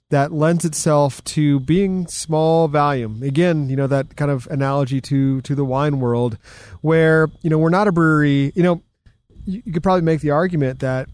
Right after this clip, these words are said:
it would make more sense for us to rip out all of our barrels, all of our oak, um, pack our space to capacity with stainless steel ta-, tanks that touch, touch the rafters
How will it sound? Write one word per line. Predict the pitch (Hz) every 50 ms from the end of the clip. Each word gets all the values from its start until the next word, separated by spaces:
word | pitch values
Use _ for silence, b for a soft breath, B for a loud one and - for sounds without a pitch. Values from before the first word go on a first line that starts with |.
| - -
it | - 147
would | 143 143 143
make | 151 165 170 165
more | 170 175 165 160
sense | - 160 151 147 -
for | - - 147 139
us | 139 131 -
to | - 147 139
rip | 131 151 156 -
out | - 147 143 143 143 143 - -
all | 143 151 165 170
of | 165 147
our | 156 156 156 156 151 151 151 151 147 _ _ _ _ -
barrels, | - 147 147 143 143 143 143 143 139 131
all | 143 143 147 151
of | 151 139
our | 151 147 147 -
oak, | 151 139 135 123 - - - b b b b b b _ -
um, | 143 139 139 135 135 135 131 135 131 127 - _ _ _ _ _ _
pack | - - 196 202 196 185 - - - - _ _ -
our | 170 165
space | 151 - - - 165 160 160 147 - - -
to | - - 160
capacity | - 151 139 - 139 135 147 143 - 151 143 143 143 139 139 139
with | 131 139 135 127 -
stainless | - - 160 156 156 135
steel | - - 156 143 135
ta-, | - 151 147 139 139 143 - 147
tanks | - - 143 139 139 135 135 -
that | - 135 135 - B B B B B B B B B -
touch, | - - 190 185 160 - - -
touch | - 175 160 - -
the | - 156
rafters | 147 143 139 139 135 - - 156 147 147 143 143 131 -